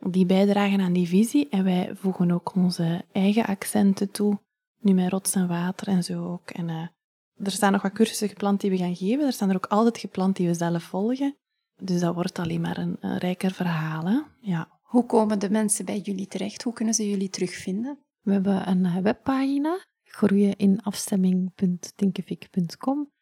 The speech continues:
Speaker 3: En daar staat eigenlijk al onze informatie gebundeld, zowel over de oudertrajecten als over, eh, het kinderaanbod, de Jonge Bomen Groeidagen.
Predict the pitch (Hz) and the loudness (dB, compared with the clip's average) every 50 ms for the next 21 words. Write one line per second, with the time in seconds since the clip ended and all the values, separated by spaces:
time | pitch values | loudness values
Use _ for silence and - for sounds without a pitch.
0 | _ _ _ - 190 190 185 185 185 185 - - 214 208 190 185 175 175 170 - | _ _ _ 2 4 4 6 6 4 2 0 0 0 2 2 2 0 0 -2 -2
1 | - 175 170 175 180 160 - 175 175 160 - _ 196 175 - - 185 175 156 170 | -2 0 0 0 0 0 0 -2 -4 -4 -4 _ -2 -2 0 -2 -2 -2 0 0
2 | 175 170 - - 185 156 175 156 - 175 165 170 170 165 - - - 175 175 180 | -2 -2 -2 -4 -4 -4 -4 -2 -2 -2 -2 -2 -2 -4 -4 -4 -2 0 0 0
3 | 180 180 175 170 175 160 160 - - 196 208 214 214 - - - 196 190 190 190 | 0 0 -2 -2 -4 -4 -4 -2 0 2 2 2 2 0 -2 -4 -2 -2 -2 -2
4 | - - - 190 190 180 175 175 160 180 175 170 160 180 175 165 165 165 165 170 | -4 -6 -6 -6 -4 -2 -4 -2 -2 -2 -2 -2 0 -2 -2 -2 -2 -4 -6 -10
5 | - _ _ _ 175 - - - 180 180 185 190 190 - - - _ _ _ _ | -14 _ _ _ -18 -16 -4 -2 0 2 2 0 -2 -4 -10 -20 _ _ _ _
6 | _ - 190 185 185 185 180 180 - - - - 196 180 180 175 185 175 156 185 | _ -2 0 0 0 0 -2 -4 -8 -12 -6 -4 -2 0 0 0 0 0 0 -2
7 | 180 175 180 175 - - - 185 185 170 190 185 180 185 180 160 185 180 170 | 0 0 -2 -2 -2 -2 -2 -2 -2 -2 -2 -2 -2 -2 -2 -2 -2 -4 -4